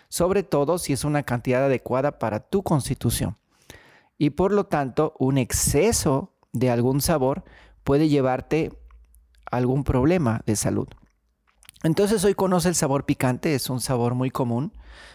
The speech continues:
a muchos nos gusta el picante. Y bueno, el sabor picante tiene el elemento aire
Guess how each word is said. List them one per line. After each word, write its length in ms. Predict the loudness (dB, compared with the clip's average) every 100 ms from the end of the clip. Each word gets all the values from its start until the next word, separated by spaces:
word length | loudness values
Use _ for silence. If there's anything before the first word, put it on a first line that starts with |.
| _
a 100 | -4
muchos 380 | 0 0 0 -2
nos 180 | -2 -2
gusta 300 | -4 -2 -4
el 60 | -2
picante. 560 | -4 -2 -4 -4 -8 -8 _ _ -20 -20 -20 _
Y 140 | 0
bueno, 440 | 0 2 0 -2 _
el 220 | 0 0
sabor 340 | 0 0 0 -2
picante 460 | -2 -2 0 -2
tiene 580 | -2 0 2 2 0 -4 -2
el 180 | 0
elemento 580 | 2 0 -2 -2 -4 -6 -4
aire 540 | 0 2 2 -2